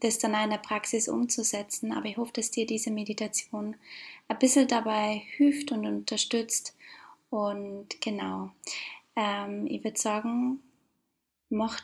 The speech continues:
dir's bequem, setz dich gerade hin und richte dann deinen Blick wieder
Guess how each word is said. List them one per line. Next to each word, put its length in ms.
dir's 420
bequem, 1000
setz 420
dich 640
gerade 440
hin 640
und 680
richte 260
dann 160
deinen 220
Blick 380
wieder 500